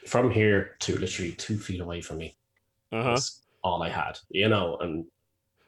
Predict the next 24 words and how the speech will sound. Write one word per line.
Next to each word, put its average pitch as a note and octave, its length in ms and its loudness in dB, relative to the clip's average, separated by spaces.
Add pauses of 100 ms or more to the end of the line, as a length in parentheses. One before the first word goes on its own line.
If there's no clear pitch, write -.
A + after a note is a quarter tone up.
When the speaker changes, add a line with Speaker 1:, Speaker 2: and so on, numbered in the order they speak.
Speaker 2:
Well, B2 100 6
I'm D3+ 80 6
lucky C#3+ 220 6
I C3+ 60 6
never B2+ 160 2
had B2+ 100 4
to A#2+ 80 0
Speaker 1:
Yeah. A#2 40 -4
Speaker 2:
go A#2 160 4
into, G#2+ 360 -4
to A#2+ 160 0
real, A2+ 460 4
real A2+ 280 2
quarantine F2+ 800 -4
for F#2 180 -8
anything. D#2+ 460 -6
I, E2 240 -2
I, E2 60 -2 (120)
it E2 140 -6
was, E2+ 280 -6
it F#2+ 80 -2
was F#2 200 -2
stay C3 240 4
home, G#2+ 420 2